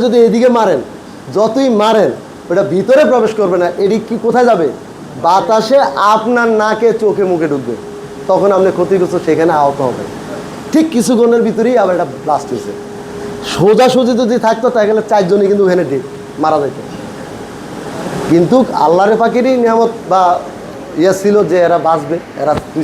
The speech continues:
সাইডে ছিল। আর এই গ্লাসটা ভাঙ্গা হাবিব স্যারের রুম সহকারে, অফিস সহকারে ভিতর দিকে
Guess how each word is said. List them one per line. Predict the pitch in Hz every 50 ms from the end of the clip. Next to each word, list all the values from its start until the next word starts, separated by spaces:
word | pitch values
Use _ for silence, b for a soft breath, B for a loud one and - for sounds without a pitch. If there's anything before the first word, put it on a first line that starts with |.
| -
সাইডে | - 139 127 120 107 98
ছিল। | 104 104 - - - - - - - - - - - - - - - - - - - - -
আর | - 139 147 160
এই | 165
গ্লাসটা | 135 120 160 165 160 - 202 180
ভাঙ্গা | 151 151 165 170 180 196 180 165
হাবিব | 165 165 180 175 -
স্যারের | 185 180 170 170 151
রুম | 147 156 170 175 160 -
সহকারে, | 156 151 147 156 170 165
অফিস | 156 147 156 151 -
সহকারে | 165 151 139 143 165 196 262 262 - - - - - - - - - - -
ভিতর | 147 151 156 165
দিকে | 143 151 147 147